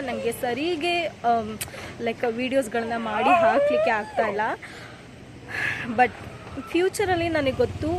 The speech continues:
ಆ, I think ನಾನು ಇದನ್ನು ಒಂದು ಬೇಸ್‌ಮೆಂಟ್ ರೀತಿ ಸ್ಟಾರ್ಟ್ ಮಾಡ್ಕೊಂಡಿರೋದು. And ಫ್ಯೂಚರಲ್ಲಿ ನಂದು YouTube-ಅಲ್ಲಿ ಬೇರೆನೇ ಒಂದಷ್ಟು ಥಾಟ್ಸ್‌ಗಳನ್ನ ತಲೆಯಲ್ಲಿ ಇಟ್ಕೊಂಡಿದ್ದೀನಿ. And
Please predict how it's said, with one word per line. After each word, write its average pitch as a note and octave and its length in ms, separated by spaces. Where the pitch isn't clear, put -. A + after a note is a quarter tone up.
ಆ, A#3 360
I D#4 60
think C4+ 500
ನಾನು F4+ 300
ಇದನ್ನು D#4 440
ಒಂದು C4 200
ಬೇಸ್‌ಮೆಂಟ್ D4+ 580
ರೀತಿ C#4+ 240
ಸ್ಟಾರ್ಟ್ A3 320
ಮಾಡ್ಕೊಂಡಿರೋದು. A3 640
And A#3 80
ಫ್ಯೂಚರಲ್ಲಿ D#4 640
ನಂದು B3+ 340
YouTube-ಅಲ್ಲಿ B3+ 540
ಬೇರೆನೇ C4 520
ಒಂದಷ್ಟು C4 640
ಥಾಟ್ಸ್‌ಗಳನ್ನ A#3+ 680
ತಲೆಯಲ್ಲಿ B3 360
ಇಟ್ಕೊಂಡಿದ್ದೀನಿ. A#3 760
And D#4+ 160